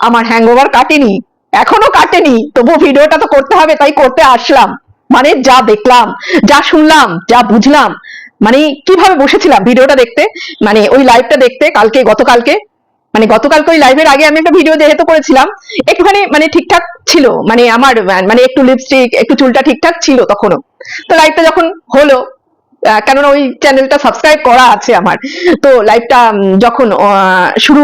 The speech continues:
হলো তখন থেকেই দেখছি। হুম। তো চাটা নিয়ে বসেছি দেখতে, জানতাম লাইভটা অনেকক্ষণ চলবে, অনেকক্ষণ, মানে বেশ সময় নিয়ে চলবে। তো অতটা সময় দেখতে,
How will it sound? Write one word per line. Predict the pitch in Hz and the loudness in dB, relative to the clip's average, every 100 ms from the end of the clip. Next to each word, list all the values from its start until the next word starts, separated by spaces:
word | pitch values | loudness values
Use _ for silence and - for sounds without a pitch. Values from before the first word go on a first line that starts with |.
| 277 | 0
হলো | 269 269 415 - - 381 311 | 0 0 0 -2 -10 -10 -4
তখন | 330 339 320 302 214 269 | -2 0 0 -2 -2 -2
থেকেই | 349 349 381 | 0 0 0
দেখছি। | 240 - - 175 _ _ _ 247 | 0 -2 -6 -6 _ _ _ -2
হুম। | 196 175 _ _ - - - - - - - - | -2 -4 _ _ -20 -20 -20 -20 -20 -20 -16 -2
তো | 214 190 180 - 277 240 | 0 0 -2 -10 -14 -6
চাটা | 262 208 262 254 | -2 0 0 2
নিয়ে | 262 330 | 2 2
বসেছি | 277 269 359 - | 0 0 0 0
দেখতে, | 202 180 160 - - | 0 0 -4 -4 -2
জানতাম | 240 294 277 185 226 | 0 0 -2 -4 -2
লাইভটা | 202 214 359 427 - - | 0 0 0 -2 -4 -4
অনেকক্ষণ | 277 381 453 - 330 311 | 0 0 0 -2 -2 0
চলবে, | 247 190 196 | 0 0 0
অনেকক্ষণ, | 254 320 311 - 226 226 - 427 349 | 2 0 -2 -2 -2 -4 -8 -6 -2
মানে | 294 | -2
বেশ | 262 294 | 0 -2
সময় | - 247 269 285 | 0 0 0 2
নিয়ে | 269 208 | 0 0
চলবে। | 175 151 - - - 339 | 0 0 -4 -8 -8 -2
তো | 339 330 311 - 262 | 2 4 2 2 0
অতটা | 320 359 | 2 0
সময় | 349 339 339 349 339 - | 0 0 0 -2 -6 -2
দেখতে, | 214 262 311 311 311 | -2 0 0 2 2